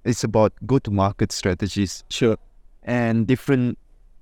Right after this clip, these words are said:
Speaker 1: uh, startups have different go-to-markets. I'm sure you've talked to Flip, a C E O and founder.
Speaker 2: Yeah.
Speaker 1: He's, he's, he's found a amazing, uh,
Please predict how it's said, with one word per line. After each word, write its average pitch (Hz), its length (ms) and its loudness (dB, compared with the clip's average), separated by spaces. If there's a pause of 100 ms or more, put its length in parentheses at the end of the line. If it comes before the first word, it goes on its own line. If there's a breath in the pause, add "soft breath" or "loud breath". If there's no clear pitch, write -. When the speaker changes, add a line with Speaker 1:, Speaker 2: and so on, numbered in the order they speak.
(300)
Speaker 1:
uh, 107 320 -2
startups 120 560 2
have 113 200 -2
different 113 380 0
go-to-markets. 104 960 0
I'm 113 120 0
sure 123 160 0
you've 101 180 -2
talked 113 260 -4
to 101 320 0 (920)
Flip, 123 240 0 (200)
a 113 80 -2
C 113 320 0
E 110 40 4
O 113 220 4
and 104 180 -2
founder. 110 520 2
Speaker 2:
Yeah. 123 120 0
Speaker 1:
He's, 107 160 -4
he's, 104 360 -8
he's 120 260 -2
found 120 320 2
a 104 160 -2 (280)
amazing, 113 680 2
uh, 98 280 2